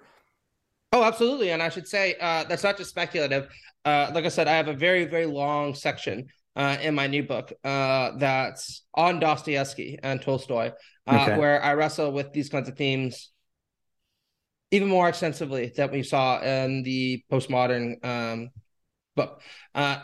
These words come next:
Speaker 1: in terms of whether or not I'm ever gonna write a book exclusively on that, uh, I don't have any plans to do that yet, but we'll have to see, right? It's something that I've always wanted to do and something I'm very interested in. Uh, it's just, as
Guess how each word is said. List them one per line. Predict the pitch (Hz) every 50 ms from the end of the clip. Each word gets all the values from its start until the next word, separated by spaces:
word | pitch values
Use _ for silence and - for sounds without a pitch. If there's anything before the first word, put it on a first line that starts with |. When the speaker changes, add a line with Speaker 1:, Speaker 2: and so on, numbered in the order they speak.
| - _ _ _ _ _ -
Speaker 1:
in | 170 180
terms | - - 214 208 180
of | 202 175
whether | 196 190 185
or | 185 180
not | 175 170 165
I'm | 160 156
ever | 151 147
gonna | 143 156 143
write | 139 143 147 147
a | 139
book | 120 - 139 139 -
exclusively | - - - - - 156 147 - - 127 120 139 135 127 - -
on | 135 139 151 156
that, | 165 180 202 208 202 - - - _ - - -
uh, | - 143 139 139
I | 170
don't | 170 175 180
have | 180 175
any | 180 170
plans | 139 - 185 170 165 160 160 -
to | 147
do | 139 139 151 147 135
that | 123 123 123 - -
yet, | 175 190 185 180 180 - - - _ _ _ _
but | - 160 156 160 160 -
we'll | 190 240
have | 302 302
to | 311
see, | - - - 285 240 170 160
right? | 156 175 180 190 190
It's | 175 185 180 -
something | - 226 202 226 220
that | 208 196 185
I've | 180 160 -
always | 175 170 165 170 170 160 143
wanted | 139 143 156 160 160 160 156
to | - 143
do | - 143 131 131 131 127
and | 127 135
something | 131 147 135 139
I'm | 135
very | 123 135 135 131
interested | - 147 151 139 151 131 - 143 131
in. | 127 123 123 131 127 - - - - - _ -
Uh, | 139 143 139
it's | 143 156 151
just, | - 165 -
as | - - 175 170 156 151 - -